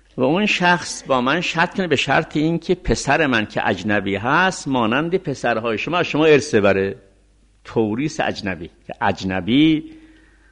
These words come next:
از یک شخص ارث بره، این مخالف کتاب و سنت، چون کتاب و سنت ارث برای وراث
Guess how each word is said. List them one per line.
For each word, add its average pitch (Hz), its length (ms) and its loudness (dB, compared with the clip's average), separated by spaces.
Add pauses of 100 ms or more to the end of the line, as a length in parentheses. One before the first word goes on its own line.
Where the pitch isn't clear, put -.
(200)
از 98 160 -2
یک 107 100 -2
شخص - 300 -8
ارث 104 260 -2
بره، 80 340 -12 (240)
این 113 140 0
مخالف 101 340 -4
کتاب 98 260 -8
و - 20 -10
سنت، 82 320 -8 (880)
چون 113 140 -6
کتاب 104 260 -6
و 95 40 -6
سنت 101 460 -8
ارث 147 280 -6
برای 117 200 -4
وراث 101 840 -6